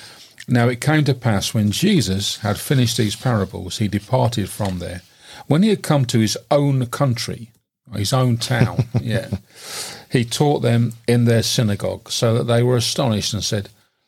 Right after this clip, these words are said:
'Where did this man get this wisdom and these mighty works? Is not,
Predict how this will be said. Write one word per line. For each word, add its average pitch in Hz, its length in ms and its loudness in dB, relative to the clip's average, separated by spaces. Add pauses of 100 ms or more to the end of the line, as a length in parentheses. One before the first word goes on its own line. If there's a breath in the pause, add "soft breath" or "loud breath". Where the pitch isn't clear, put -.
(140)
'Where 151 280 -2
did 233 160 -2
this 208 240 0
man 101 300 0
get - 200 -2
this 127 220 -2
wisdom 135 460 0
and 113 80 2
these 135 200 2
mighty 101 380 0
works? 185 540 -4 (440 loud breath)
Is 175 460 0
not, 135 360 2